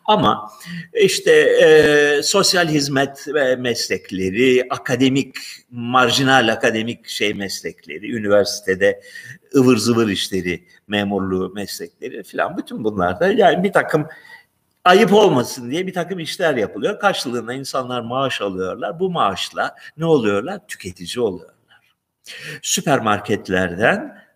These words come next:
paketlenmiş gıda satın alıyorlar. Otomobil satın alıyorlar. Kıyafet satın alıyorlar. Ee,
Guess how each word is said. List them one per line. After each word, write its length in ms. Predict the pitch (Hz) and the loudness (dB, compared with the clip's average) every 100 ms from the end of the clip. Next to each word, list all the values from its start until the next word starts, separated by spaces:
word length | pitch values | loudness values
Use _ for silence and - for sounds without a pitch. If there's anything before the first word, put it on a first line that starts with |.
| _ _ _ | _ _ _
paketlenmiş 880 | - - 127 123 104 107 151 185 110 | -8 -2 -2 0 0 0 -2 -6 0
gıda 400 | 120 120 117 80 | 2 4 2 0
satın 420 | - - 85 - | -6 -10 -10 -12
alıyorlar. 760 | 85 85 90 - - 85 92 - - - - - - - _ - | -14 -12 -10 -12 -12 -14 -16 -16 -18 -14 -14 -14 -16 -18 _ 4
Otomobil 580 | 143 127 131 117 117 131 | 4 6 4 6 6 4
satın 380 | - 95 - 92 | 2 -2 -2 -4
alıyorlar. 760 | 92 90 87 90 92 127 - - - _ _ | -2 -2 -4 -4 -4 -4 -6 -12 -20 _ _
Kıyafet 800 | - 120 101 98 - 151 - - | -8 0 2 2 0 -2 -2 -14
satın 420 | - - 98 95 | -10 -6 -6 -6
alıyorlar. 880 | 85 85 90 85 85 110 131 180 - - - - 120 - - | -6 -6 -6 -6 -8 -6 -6 -6 -10 -20 -20 -18 -16 -10 0
Ee, 1000 | 139 127 127 123 139 - 135 - - - | 4 4 4 2 0 0 0 0 0 -2